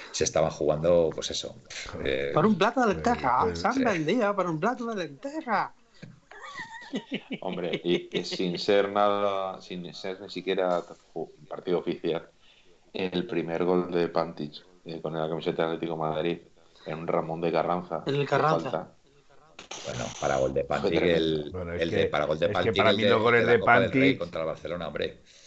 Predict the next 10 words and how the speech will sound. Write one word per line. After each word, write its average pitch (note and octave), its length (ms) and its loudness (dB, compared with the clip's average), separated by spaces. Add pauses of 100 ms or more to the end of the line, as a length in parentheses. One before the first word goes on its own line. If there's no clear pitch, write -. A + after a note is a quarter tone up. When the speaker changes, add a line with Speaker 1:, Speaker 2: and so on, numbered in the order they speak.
(460)
Speaker 1:
De F2+ 100 -8
Speaker 3:
para - 180 4
Speaker 1:
cabeza, F#2+ 160 2
Speaker 3:
mí G#2+ 80 0
Speaker 1:
sí, A2 60 -2
Speaker 3:
los A#2 120 6
Speaker 1:
sí. G#2 60 4
Speaker 3:
goles A#2 220 6
de A#2 120 6
Pantic, A#2+ 640 4